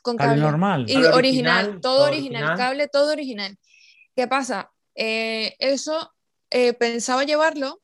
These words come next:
Speaker 1: por cierto, hablando de que se calentaba, pensaba llevarlo a que lo revisaran, porque sí es verdad que siento que se calienta mucho.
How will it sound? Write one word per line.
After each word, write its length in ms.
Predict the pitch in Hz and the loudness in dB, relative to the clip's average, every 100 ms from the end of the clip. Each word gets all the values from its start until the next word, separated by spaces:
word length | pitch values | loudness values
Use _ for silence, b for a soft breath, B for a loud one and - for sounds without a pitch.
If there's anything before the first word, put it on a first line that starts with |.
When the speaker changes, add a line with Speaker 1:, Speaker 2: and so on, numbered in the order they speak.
| - | -10
Speaker 1:
por 140 | 226 | -8
cierto, 280 | 226 254 247 | -4 -2 0
hablando 300 | 220 226 247 | 2 2 2
de 180 | 277 277 | 0 0
que 100 | 285 | 0
se 120 | 285 | -2
calentaba, 560 | 269 262 247 294 277 311 | -2 -2 -4 -4 -6 -6
pensaba 320 | 247 226 226 | -8 -2 0
llevarlo 300 | 247 247 247 | 2 0 -2
a 40 | 262 | -2
que 80 | |
lo 80 | 277 | -2
revisaran, 600 | 262 240 233 233 269 302 - | -2 -2 -4 -6 -8 -10 2
porque 280 | 285 269 254 | 2 2 0
sí 80 | |
es 60 | 269 | 0
verdad 200 | 262 269 | 0 -2
que 100 | 285 | -4
siento 220 | 302 294 | -6 -8
que 60 | 330 | -8
se 100 | - | -4
calienta 320 | 262 240 220 | 0 0 0
mucho. 400 | 220 247 - 202 | -2 -2 -4 -8